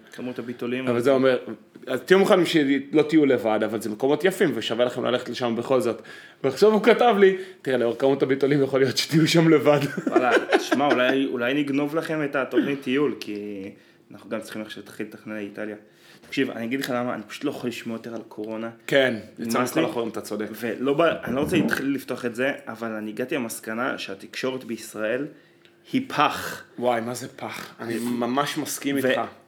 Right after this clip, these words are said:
Speaker 1: אני, אולי במשפט, פשוט ראיתי כל מיני, אה, ב-, במוצש, אני פשוט לא רואה טלוויזיה, אוקיי?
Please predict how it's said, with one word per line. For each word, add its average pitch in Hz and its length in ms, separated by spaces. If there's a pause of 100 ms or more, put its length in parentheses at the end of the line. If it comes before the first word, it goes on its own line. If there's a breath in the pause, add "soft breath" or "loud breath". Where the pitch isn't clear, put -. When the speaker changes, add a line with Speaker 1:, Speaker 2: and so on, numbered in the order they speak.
(400)
Speaker 1:
אני, 117 460 (580)
אולי 135 400 (260)
במשפט, 127 640 (460 loud breath)
פשוט - 200
ראיתי 143 280
כל 135 200
מיני, 139 320
אה, 117 240 (380)
ב-, 113 680
במוצש, 143 640
אני 113 120
פשוט - 180
לא 202 60
רואה 185 180
טלוויזיה, 123 540
אוקיי? 127 340